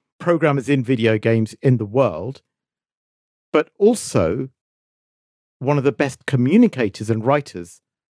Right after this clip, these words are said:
that I've ever come across. Some of the stuff that, um, she has written, l-,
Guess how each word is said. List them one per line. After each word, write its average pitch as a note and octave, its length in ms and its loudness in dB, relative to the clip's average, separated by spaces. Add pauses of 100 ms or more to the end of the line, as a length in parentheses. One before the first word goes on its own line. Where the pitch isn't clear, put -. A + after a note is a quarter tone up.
(120)
that A2+ 240 -2
I've A#2 120 0
ever A2 140 -2
come G#2+ 220 -2
across. G2 480 -12 (560)
Some E3+ 200 -2
of D#3+ 80 2
the D3 80 -6
stuff - 380 -2
that, C3+ 220 -2 (340)
um, G#2+ 500 0 (400)
she - 200 -2
has G2 160 0
written, G#2+ 400 -4 (840)
l-, D3+ 160 -2